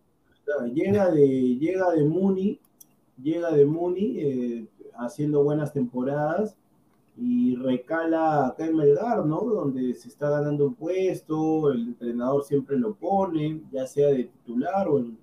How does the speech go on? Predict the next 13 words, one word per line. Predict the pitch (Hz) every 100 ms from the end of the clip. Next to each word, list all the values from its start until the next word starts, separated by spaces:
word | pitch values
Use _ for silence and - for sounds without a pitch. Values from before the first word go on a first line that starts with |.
| _
o | 113
en | 110
los | 110
segundos | 120 143 143 -
tiempos, | - 208 190 - 165 - _ _ _ _ _ _ -
y | 160
eso | 214 214
es | 202
importante. | 202 139 135 202 208 123 117
Yo | 156
vuelvo | 185 190
y | 185
repito, | 131 - 180 - 104